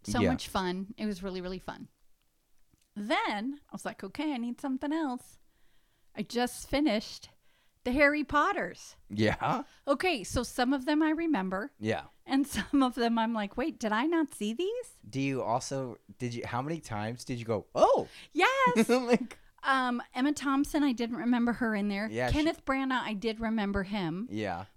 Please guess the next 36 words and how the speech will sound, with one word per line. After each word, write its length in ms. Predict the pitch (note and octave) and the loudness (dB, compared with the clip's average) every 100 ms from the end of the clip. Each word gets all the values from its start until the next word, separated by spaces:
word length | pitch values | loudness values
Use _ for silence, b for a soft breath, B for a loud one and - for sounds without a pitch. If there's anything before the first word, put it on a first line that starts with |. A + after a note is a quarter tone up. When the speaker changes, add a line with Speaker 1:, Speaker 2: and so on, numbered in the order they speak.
| - | -2
Speaker 1:
Bill 200 | B3+ B3+ | 0 2
Nighy, 580 | A3+ G#3+ A3 A3+ D#4 D#4 | 2 2 0 4 4 6
who 220 | D4 A#3 | 2 0
I 120 | G3 | 0
like, 260 | G3 F#3+ G#3 | -2 -4 2
who 140 | F4 | 2
was 180 | D4+ A#3 | 2 0
in 140 | A#3 A#3 | -2 -2
there 120 | G#3+ | -4
for, 160 | - | -4
like, 220 | A3 F#3 G3+ | -4 -2 -4
a 40 | |
half 280 | F#3+ G3+ - | -2 -2 -2
a 20 | |
second, 500 | F#3 F#3+ E3 A3 C#4+ | -4 -4 -4 -4 -4
like, 180 | G#3 G3+ | 0 -2
Speaker 2:
Yeah. 60 | F3 | -2
Speaker 1:
two 220 | - C#4 | 2 2
scenes. 560 | A#3 - A3+ A#3 C4 - | 2 -6 -6 -6 -6 -6
Speaker 2:
John 320 | - B2+ C3 | 0 0 0
Cleese 480 | A#2+ A#2 A2+ B2+ - | -4 -4 -2 0 -2
is 160 | B2 C#3+ | -2 -2
in 100 | B2+ | 0
there 140 | C3+ | -2
for 160 | A#2 B2 | -2 -2
half 240 | B2+ C3 | -2 -4
a 60 | C3+ | -6
second. 340 | C3+ C#3 D3 | -4 -2 0
Speaker 1:
At 120 | D3 | 2
the 80 | C#4 | 2
beginning, 680 | A#3+ G#3 A#3 A#3 A#3+ C#4 C#4 | 0 2 2 4 4 6 6
yeah, 120 | A#3+ | 4
the 100 | A3+ | -2
first 320 | - A3+ A3 | -2 -4 -2
and 120 | A3+ | -6
second. 360 | A3+ G#3+ B3 A#3+ | -4 -4 -4 -8